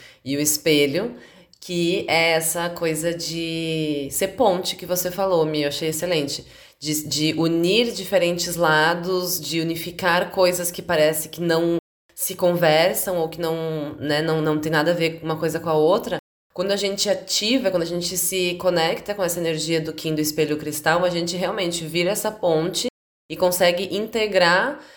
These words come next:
diferentes pontos de vista, diferentes conhecimentos numa coisa só e principalmente numa coisa que vai fazer sentido pra sociedade onde eu tô vivendo.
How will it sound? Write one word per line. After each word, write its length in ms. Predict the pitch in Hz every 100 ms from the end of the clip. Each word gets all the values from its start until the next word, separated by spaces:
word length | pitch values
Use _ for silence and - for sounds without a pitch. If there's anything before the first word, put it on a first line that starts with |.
| _
diferentes 720 | - 180 180 190 185 233 -
pontos 320 | - 208 202 175
de 100 | 180
vista, 540 | 165 196 240 240 233
diferentes 480 | 196 202 185 185 185
conhecimentos 1000 | 190 175 175 180 170 175 202 208 208 - - - -
numa 360 | 208 262 262
coisa 340 | 262 214 208 214
só 520 | - 196 196 233 226
e 160 | 202 226
principalmente 600 | 233 254 254 233 226 220
numa 160 | 208
coisa 280 | 208 208 202
que 80 | 202
vai 120 | 196
fazer 720 | 190 190 180 185 190 190 185 - _ _ _
sentido 1040 | - - 247 254 - 214 214 208 214 226 - _ _ _
pra 120 | - 196
sociedade 500 | 185 196 175 165 170
onde 120 | 170
eu 60 |
tô 100 | 170
vivendo. 580 | 160 170 156 123 120 -